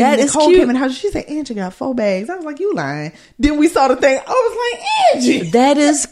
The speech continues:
Speaker 2: "Where you
Speaker 1: cute.
Speaker 2: going?"
Speaker 1: Look, cute, but a little cray cray, but
Speaker 2: Little
Speaker 1: cute.
Speaker 2: cray cray.
Speaker 1: Okay.
Speaker 2: I, I don't
Speaker 1: Four
Speaker 2: know.
Speaker 1: bags over there. So one had toiletry type stuff
Speaker 2: I
Speaker 1: in it.
Speaker 2: guess. And then clothes and medication.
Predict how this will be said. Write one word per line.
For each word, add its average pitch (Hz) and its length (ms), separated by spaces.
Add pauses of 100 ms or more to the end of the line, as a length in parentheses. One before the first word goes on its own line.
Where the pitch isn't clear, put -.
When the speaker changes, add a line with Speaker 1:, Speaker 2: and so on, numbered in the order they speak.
(140)
Speaker 2:
"Where 339 80
you 415 360
Speaker 1:
cute. 381 100 (400)
Speaker 2:
going?" 240 80
Speaker 1:
Look, 233 340
cute, 311 300
but 240 60
a 254 60
little 339 160
cray 403 240
cray, 233 260
but 294 140
Speaker 2:
Little 240 120 (160)
Speaker 1:
cute. 359 100
Speaker 2:
cray 330 200
cray. - 100
Speaker 1:
Okay. 311 400
Speaker 2:
I, 208 200
I - 100
don't 185 120
Speaker 1:
Four 285 100
Speaker 2:
know. 320 60
Speaker 1:
bags 226 360
over 202 200
there. - 140
So 226 180
one 226 300
had 262 460 (160)
toiletry 208 920 (460)
type 190 260
stuff 190 200
Speaker 2:
I 226 120
Speaker 1:
in 160 100
it. 185 100
Speaker 2:
guess. 220 680
And 202 120
then 190 220
clothes 214 600
and 170 180
medication. 220 960